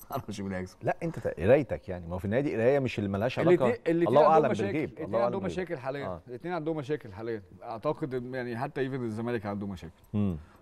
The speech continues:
Speaker 1: الاهلي الكيمستري نفسها لسه مع الكابتن سامي قمصان.
Speaker 2: أكيد.
Speaker 1: فاعتقد، بس انا، انا اللي شايف ان الاهلي اخت-، يعني اختياره الكابتن سامي قمصان في التوقيت ده
Speaker 2: مم.
Speaker 1: بالهدوء ده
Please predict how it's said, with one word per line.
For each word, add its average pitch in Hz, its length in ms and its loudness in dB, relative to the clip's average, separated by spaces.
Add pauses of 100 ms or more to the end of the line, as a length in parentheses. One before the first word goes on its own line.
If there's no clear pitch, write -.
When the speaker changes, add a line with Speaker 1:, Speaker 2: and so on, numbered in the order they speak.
(120)
Speaker 1:
الاهلي 107 560 -2
الكيمستري 104 600 -4
نفسها 95 240 -6
لسه 104 260 -4
مع 90 160 -4
الكابتن 90 320 -8
سامي 98 240 -4
قمصان. 78 340 -10
Speaker 2:
أكيد. 82 100 -10
Speaker 1:
فاعتقد، 101 500 -4
بس 117 200 -4
انا، 147 340 0 (100)
انا 127 140 -4
اللي 123 120 -2
شايف 143 240 -4
ان 131 80 -4
الاهلي 127 340 -2
اخت-، - 260 -12 (100)
يعني 98 240 -4
اختياره 120 500 -2
الكابتن 98 320 -8
سامي 117 240 -4
قمصان 104 280 -4
في - 80 -8
التوقيت 101 380 -4
ده 104 260 -2 (240)
Speaker 2:
مم. 87 80 -6 (120)
Speaker 1:
بالهدوء 107 560 -2
ده 98 280 -4